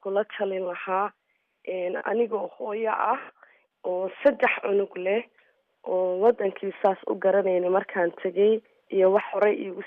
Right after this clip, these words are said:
sii jiraba action aan ka qaatay. Een, qof kasta oo Soomaaliyeed na wadankaas wuu burburay, wuuna baaba'ay. Irbad caaradeed Allaha ka dhigo.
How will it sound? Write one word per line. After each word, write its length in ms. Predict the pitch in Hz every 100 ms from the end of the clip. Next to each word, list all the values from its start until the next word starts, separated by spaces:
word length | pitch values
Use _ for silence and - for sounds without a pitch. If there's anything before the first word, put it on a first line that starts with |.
| -
sii 120 | 185
jiraba 340 | - 190 185 -
action 460 | - - - 185
aan 140 | 170 180
ka 140 | 190
qaatay. 680 | - 185 175 - 226 226 240 - - - _
Een, 260 | 196 185 175 -
qof 180 | - 262 - -
kasta 600 | - 202 - - 233 - - -
oo 180 | 202 196 - -
Soomaaliyeed 840 | 175 180 170 175 185 190 214 214 - - _ -
na 100 | 180
wadankaas 720 | 185 196 - 196 - 190 196 - - - _ _ -
wuu 220 | 202 226
burburay, 580 | 220 180 - 190 190 233 - _ _ _ -
wuuna 320 | 202 208 185
baaba'ay. 680 | 180 175 175 175 180 220 233 _ _ _ -
Irbad 380 | 185 175 226
caaradeed 600 | 233 - 175 180 190 - 202
Allaha 340 | 175 185 185
ka 200 | - 233
dhigo. 340 | 233 247 254